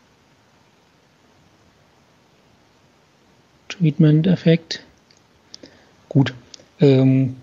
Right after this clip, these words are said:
kann man sich durchlesen. Die Sache ist, dass diese Studie halt am sechsten März startete. Das heißt, die Wirkung der Masken beruht vor allem darauf, dass es Sommer wurde. Und ich habe jetzt mal geguckt, ob ich die,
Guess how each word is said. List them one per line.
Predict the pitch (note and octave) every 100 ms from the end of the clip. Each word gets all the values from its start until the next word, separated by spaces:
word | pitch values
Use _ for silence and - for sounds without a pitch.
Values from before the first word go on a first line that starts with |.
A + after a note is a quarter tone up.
| -
kann | D#3
man | D#3+
sich | C#3+ C3+
durchlesen. | D#3 E3 D#3 D#3
Die | C#3+
Sache | C3 C#3+ C#3+
ist, | C#3+ -
dass | C3+
diese | - C3+
Studie | B2 E3 D#3
halt | C3 C#3 -
am | D3 C3 C3 C3
sechsten | B2+ C#3+ - D3+
März | C3 B2 - - -
startete. | - - E3+ F3+ G3 - _ -
Das | C#3
heißt, | C3+ C3+
die | C#3+
Wirkung | C3 D#3+ D#3+ D3+ C#3
der | C3+
Masken | C#3 D#3+ - D#3+ F3+ -
beruht | - C3 E3 E3
vor | D#3+
allem | C#3
darauf, | C#3 C#3 C3+
dass | C3+
es | B2
Sommer | D#3+ D3
wurde. | B2+ C#3 E3+ - - - - _ _ _ _ -
Und | A3+ C#3+ C#3+
ich | C3+
habe | D#3 C#3
jetzt | -
mal | D3
geguckt, | C3+ - F3 -
ob | F#3
ich | D3+ -
die, | - D3 C#3 C3